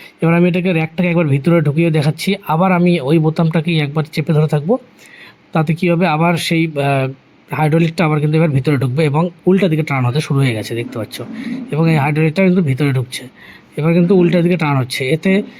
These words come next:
আহ, খুবই সেফ এবং, আহ, ডিম টিম পড়ে যাওয়ার চান্স থাকে না, কখনো খারাপ হওয়ার চান্স থাকে না। এই জিনিসটা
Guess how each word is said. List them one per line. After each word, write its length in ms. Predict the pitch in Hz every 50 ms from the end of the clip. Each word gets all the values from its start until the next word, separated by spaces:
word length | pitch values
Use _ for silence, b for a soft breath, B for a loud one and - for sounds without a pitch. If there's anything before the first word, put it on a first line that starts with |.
| B B B B
আহ, 180 | 143 143 147 147
খুবই 280 | - - 180 180 202
সেফ 420 | - - - 180 180 190 185 - - - -
এবং, 380 | - 151 156 165 160 165 160 156
আহ, 100 | 156 151
ডিম 240 | 143 143 165 165 160
টিম 140 | 175 165 160
পড়ে 180 | 170 156 156
যাওয়ার 140 | 156 165 160
চান্স 260 | 160 - 151 156 156
থাকে 180 | - 156 147 156
না, 100 | 156 156 -
কখনো 460 | 156 131 143 156 160 165 160 160 160 -
খারাপ 340 | - - - 139 156 160 143
হওয়ার 180 | 131 151 160
চান্স 320 | 156 - - 147 143 - -
থাকে 160 | - 123 156
না। 100 | 156 156
এই 80 | 151 139
জিনিসটা 420 | 143 143 147 - - - 160 160